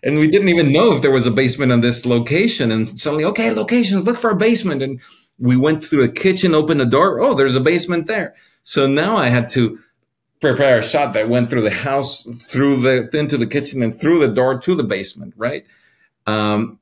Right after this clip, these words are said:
immediately, 'cause we're shooting that night. You know, so, "I need a light source. Go get some, you know, a, a, a, an oil lamp for the basement," you know, that sort of thing.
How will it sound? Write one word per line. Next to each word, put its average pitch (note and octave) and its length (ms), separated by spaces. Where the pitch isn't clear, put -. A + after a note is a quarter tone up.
immediately, G#2+ 640
'cause F#2+ 140
we're B2 140
shooting G#2 300
that G2 180
night. G#2 240
You B2+ 120
know, D3 200
so, B2 460
"I D#3+ 180
need G#3+ 180
a F3+ 100
light G#3 260
source. F3 400
Go A3 280
get A3+ 260
some, G3 200
you G#3+ 140
know, F3+ 160
a, D#3+ 180
a, C#3+ 480
a, - 40
an D#3 160
oil G#3 320
lamp E3+ 240
for F#3 120
the D3+ 60
basement," C#3+ 640
you D3 80
know, D3 100
that D3+ 200
sort C3+ 200
of A#2 140
thing. A2 180